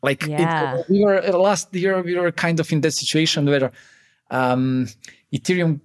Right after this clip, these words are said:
Speaker 1: gas fees were going crazy. People kind of started leaving the ecosystem to, to some maybe other layer one chains, which are maybe not offering the best, uh,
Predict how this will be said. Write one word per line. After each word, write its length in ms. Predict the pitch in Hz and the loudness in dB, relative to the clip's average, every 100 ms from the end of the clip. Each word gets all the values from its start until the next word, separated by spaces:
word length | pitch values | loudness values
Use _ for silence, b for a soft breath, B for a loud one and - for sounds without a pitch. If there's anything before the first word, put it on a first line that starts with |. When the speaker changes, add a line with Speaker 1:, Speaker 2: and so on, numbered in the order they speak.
| _ 139 | _ -4
Speaker 1:
gas 240 | 160 143 | -2 -2
fees 300 | - 151 131 | -2 0 0
were 120 | 131 | 0
going 260 | 123 131 131 | 0 0 0
crazy. 560 | - 127 127 127 127 127 B B B B | -2 0 0 0 -4 -4 B B B B
People 240 | 190 208 | -2 -2
kind 260 | 147 180 160 | -2 -2 -2
of 40 | |
started 540 | - - 135 147 151 131 | -4 -4 -2 0 -2 0
leaving 400 | 131 131 131 123 | 2 2 0 0
the 160 | 127 | -2
ecosystem 640 | 120 127 - 123 - 117 113 | -2 -6 -4 -4 -2 -6 -4
to, 160 | 131 117 | -6 -6
to 140 | 131 | -6
some 380 | - 131 123 113 b b b _ | -2 -2 -4 -8 b b b _
maybe 300 | 143 139 127 | -2 0 2
other 240 | 127 127 123 | 2 2 2
layer 260 | 127 127 | 2 2
one 240 | 123 123 110 | 2 -2 -2
chains, 440 | - 123 120 - | -2 -2 -4 -2
which 240 | 139 - | -2 0
are 180 | 131 131 | 2 0
maybe 340 | 120 135 127 131 | 0 -4 -2 0
not 240 | 127 - | -2 -2
offering 400 | 123 - 135 123 | -4 -2 -4 -4
the 80 | 117 | -4
best, 400 | 123 117 - 127 | -2 -2 -4 -2
uh, 260 | 123 113 | 0 0